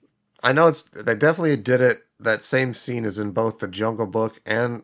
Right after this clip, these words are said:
the Robin Hood, uh, animated Disney movie, which,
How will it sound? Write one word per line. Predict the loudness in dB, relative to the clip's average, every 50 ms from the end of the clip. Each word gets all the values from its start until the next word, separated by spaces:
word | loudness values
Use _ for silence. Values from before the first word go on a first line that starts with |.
| -10
the | -8 -8 -8
Robin | -4 -2 0 0 2 0 -2 -6 -6
Hood, | -6 -4 -4 -4 -4 -6 -10 -14 -18 -20 -16 _ -8
uh, | -6 -6 -4 -4 -6 -6 -8 -10 -12 -16 _ _ _ _ _ _ _ _ _ _ _ _ _ _ -4
animated | -4 -2 -2 -4 -6 -6 -8 -8 -10
Disney | -10 -10 -10 -10 -8
movie, | -8 -8 -6 -6 -2
which, | 0 2 2 2 0 -4